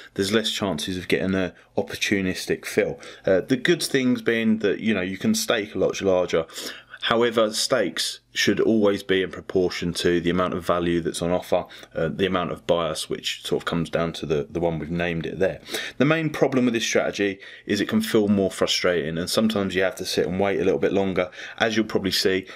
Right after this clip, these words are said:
in the next four quick, uh, recordings we're gonna show you here on screen,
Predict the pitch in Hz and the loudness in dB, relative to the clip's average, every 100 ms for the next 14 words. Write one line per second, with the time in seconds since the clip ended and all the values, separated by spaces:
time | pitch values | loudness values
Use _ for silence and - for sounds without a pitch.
0 | - - 104 113 104 - - - - 107 | -14 0 2 2 0 -4 -6 -8 2 4
1 | 104 - 98 - - 92 90 76 - 101 | 4 2 -2 -2 -2 2 2 0 0 2
2 | 95 92 87 95 87 - 92 90 92 90 | 2 0 -4 -4 -2 0 2 2 2 0
3 | 95 92 - - 104 101 101 | 0 -2 -4 0 2 0 -4